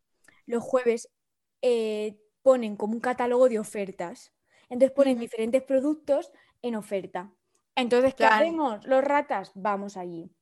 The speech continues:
Speaker 2: Es el día del
Speaker 1: Claro.
Speaker 2: espectador, pero del supermercado, ¿no?
Speaker 1: Claro, y a lo mejor, eh, tienes, pues eso, carne picada súper barata, como dos euros más barata.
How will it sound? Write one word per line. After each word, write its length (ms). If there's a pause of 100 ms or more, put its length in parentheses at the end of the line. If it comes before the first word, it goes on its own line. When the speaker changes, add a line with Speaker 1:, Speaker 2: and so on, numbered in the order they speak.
(560)
Speaker 2:
Es 280
el 140
día 160
del 100
Speaker 1:
Claro. 100
Speaker 2:
espectador, 640
pero 240
del 200
supermercado, 720
¿no? 240
Speaker 1:
Claro, 180
y 60
a 60
lo 60
mejor, 440
eh, 280
tienes, 300
pues 160
eso, 200
carne 320
picada 420
súper 320
barata, 340
como 380
dos 260
euros 360 (340)
más 240
barata. 580